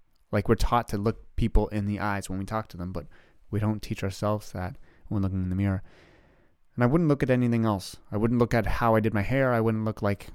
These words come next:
if my teeth were brushed enough or anything like that. Like, I would just look at my eyes and be like, "How are you?" And a lot of the times I was just meh. I was just nothing. But I was so thankful I asked. Because I'm here today,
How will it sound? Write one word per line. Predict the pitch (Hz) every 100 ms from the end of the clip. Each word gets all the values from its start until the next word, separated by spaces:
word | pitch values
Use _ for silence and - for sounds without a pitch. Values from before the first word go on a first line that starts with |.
| - - _
if | -
my | 98
teeth | 98 139 -
were | 123
brushed | 127 123 -
enough | 113 117 117
or | 95
anything | 107 117 107
like | 104
that. | 104
Like, | 92 101 -
I | 113
would | 110
just | 120 -
look | 120
at |
my | 110 107 117
eyes | 113
and | 101
be | 98
like, | 95
"How | 101 - 123
are | 139 147
you?" | 92 90 117 _ _ _ - _ _ _ _ _ - -
And | 113
a |
lot | 117 127
of | 147
the |
times | 117 117 104
I |
was | 90
just | 123 -
meh. | 85 98 85 - - _ _ _ _
I | -
was | 101
just | 107
nothing. | 98 95 - - 87 - _ _ _ _ _ _ _ _ _ _ _
But | -
I | 110
was | 110
so | - 131 131 131 131 131 127 117 _ - -
thankful | 110 107 - 104 107 -
I | 98
asked. | - 90 90 - - _ - _ _ _ _ _ _ _ _ _ _ _ _ _ _ _
Because | - 110
I'm | 101
here | 87 131
today, | - - 87 92